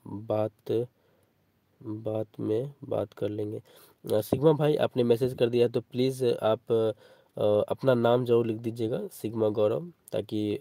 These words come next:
आपसे बात कर पाऊँ। अ, महादेव सर, क्या लाइव सेशन से टाइम कंप्लीट नहीं होता है? अ, नहीं समझे महादेव सर, क्या बोलना चाह रहे हैं आप?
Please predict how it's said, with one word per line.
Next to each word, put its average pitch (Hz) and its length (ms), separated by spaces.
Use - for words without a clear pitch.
आपसे 104 220
बात 104 200
कर 107 160
पाऊँ। 107 260
अ, 110 100
महादेव 107 360
सर, 107 300
क्या 120 180
लाइव 110 380
सेशन 117 840
से 110 500
टाइम 110 300
कंप्लीट 110 720
नहीं 110 420
होता 110 340
है? 107 240
अ, 110 260
नहीं 110 240
समझे 123 280
महादेव 120 300
सर, 117 180
क्या 110 200
बोलना 110 260
चाह 110 180
रहे 113 140
हैं 117 80
आप? 147 80